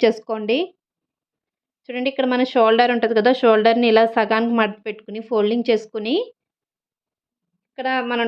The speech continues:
డాట్ ఉంటుంది చూడండి బ్యాక్ సైడ్న, ఆ డాట్ అనమాట. ఈ రెండింటిని ఇలా పట్టుకుంటే మనకి కరెక్ట్గా లెంత్ తెలుస్తుంది. ఇలా బ్లౌజ్ మీద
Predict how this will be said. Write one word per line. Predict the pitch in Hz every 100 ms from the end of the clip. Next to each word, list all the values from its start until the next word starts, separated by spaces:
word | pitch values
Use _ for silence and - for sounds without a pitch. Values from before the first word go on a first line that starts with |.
| 226
డాట్ | 220 220 247
ఉంటుంది | 240 254 254
చూడండి | 240 240 240
బ్యాక్ | 214 202 -
సైడ్న, | 233 226 262 339 233
ఆ | 214 208
డాట్ | 202 202
అనమాట. | 214 202 196 233 277
ఈ |
రెండింటిని | 226 214 220 240 240
ఇలా | 226 233
పట్టుకుంటే | 226 - 214 233 277
మనకి | 269 247 226 226 _
కరెక్ట్గా | 226 208 - 247
లెంత్ | 240 220 214 233
తెలుస్తుంది. | 220 220 208 208 285 466 _ _ _ _ _ _ _ _ _ _ _ _ _ _ _ _ _ _ _ _ _ _
ఇలా | 240 247 208
బ్లౌజ్ | 214 214 220
మీద | 247